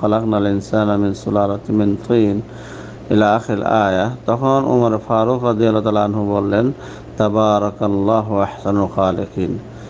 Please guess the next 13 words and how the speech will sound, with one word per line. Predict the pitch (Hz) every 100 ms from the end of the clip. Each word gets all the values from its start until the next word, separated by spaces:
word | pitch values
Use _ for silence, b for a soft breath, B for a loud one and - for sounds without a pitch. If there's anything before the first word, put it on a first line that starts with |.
| B B
এই | -
কথা | 117 117
শুনে | 123 127 127
আল্লাহ | 139 117 113
সুবহানাহু | 117 104 - 113
ওয়া | 107
তাআলা | 107 101 101
তখন | 107 104
এই | 104
আয়াতটি | 98 -
নাজিল | 104 98 98 -
করলেন, | 117 123 120
"ফাতাবারাকাল্লাহু | 104 104 104 107 101 101 104 98 101 104 107 127